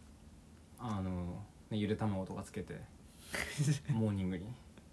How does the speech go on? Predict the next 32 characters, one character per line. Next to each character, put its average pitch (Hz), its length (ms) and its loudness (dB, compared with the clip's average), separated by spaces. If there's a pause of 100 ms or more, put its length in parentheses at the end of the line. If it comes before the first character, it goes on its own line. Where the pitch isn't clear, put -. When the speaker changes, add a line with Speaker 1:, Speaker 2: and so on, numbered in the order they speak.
(540)
Speaker 2:
あ、 143 180 4
朝 185 260 10
も 180 120 8
い 139 40 6
け 135 100 6
る 127 80 6
や 127 40 2
つ。 165 160 -6 (1120)
朝 - 240 10
ご 160 100 8
は 160 140 6
ん 143 60 6
と 135 80 4
か 127 100 4
も。 131 60 4
Speaker 1:
朝、 - 0 -
朝 117 80 2
ご 120 40 2
は 120 100 2
ん 95 80 0
も 90 60 0
い 87 60 -2
け - 80 -4
ま 95 140 -2
す 98 60 -10
よ。 - 100 -8 (260)
夜 110 180 6
ご 123 100 2
は 123 100 2
ん 95 80 0
も - 80 -4
ね。 104 120 -4